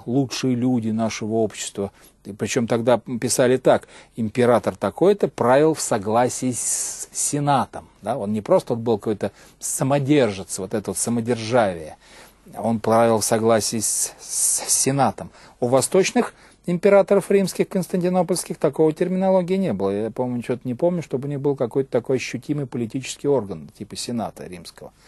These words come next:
Вот. Призовет меня, с-, так сказать, сенат, мы пойдем, значит, защищать Рим. А тут я плачу налоги, еще буду Рим защищать. Да что вы, зачем мне нужно это? Вот так вот постепенно стало разлагаться. Иссякли источники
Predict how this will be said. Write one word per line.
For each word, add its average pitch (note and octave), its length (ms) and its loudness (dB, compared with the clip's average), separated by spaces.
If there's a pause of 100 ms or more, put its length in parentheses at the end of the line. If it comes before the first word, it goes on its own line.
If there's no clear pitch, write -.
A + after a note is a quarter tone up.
(340)
Вот. G2+ 240 -8 (320)
Призовет C#3 520 4
меня, G#3+ 380 4
с-, - 300 -2
так - 160 -10
сказать, - 200 -2
сенат, F3 600 2 (520)
мы F3 160 2
пойдем, C#3+ 380 4
значит, C3 220 -2
защищать G#2 560 -4
Рим. F2+ 240 -8 (100)
А B2+ 100 -2
тут D#3+ 220 0
я D#3+ 140 6
плачу D3+ 340 2
налоги, D3+ 340 4
еще C#3 220 0
буду C3+ 160 2
Рим E3 180 2
защищать. G#2+ 680 -6 (340)
Да G2 220 -18
что - 300 -8
вы, F2+ 80 -12 (920)
зачем A2+ 320 0
мне G#2 140 -2
нужно F#2+ 320 -6
это? - 160 -20 (880)
Вот E3 260 -8
так D#3+ 220 2
вот D#3+ 120 0
постепенно D3+ 560 -2
стало C3 320 0
разлагаться. B2 640 -2
Иссякли F#3+ 800 2
источники F3+ 960 0